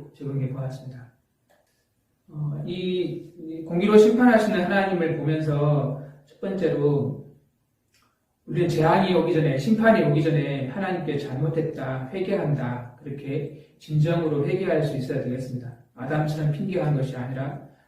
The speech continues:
가인처럼 비굴한 것이 아니라, 그리고 저같이 용서 없이, 용기 없이 서는 것이 아니라, 하나님 앞에 나아가서 회개하는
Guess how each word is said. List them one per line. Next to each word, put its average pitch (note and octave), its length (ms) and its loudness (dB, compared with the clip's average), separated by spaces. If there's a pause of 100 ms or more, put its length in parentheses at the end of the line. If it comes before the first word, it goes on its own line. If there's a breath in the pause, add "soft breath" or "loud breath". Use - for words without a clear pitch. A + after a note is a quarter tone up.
가인처럼 D3 640 -2
비굴한 D#3+ 420 -4
것이 C#3 220 -2
아니라, D3+ 480 -6 (800)
그리고 C#3+ 760 -2
저같이 D#3 420 -2
용서 D#3+ 400 6
없이, D3 440 2
용기 F#3 320 2
없이 - 280 4
서는 F3 220 -4
것이 D3 240 0
아니라, C3+ 640 -6
하나님 E3+ 280 -8
앞에 - 560 -4 (1080)
나아가서 C3 600 -4
회개하는 D3+ 600 -2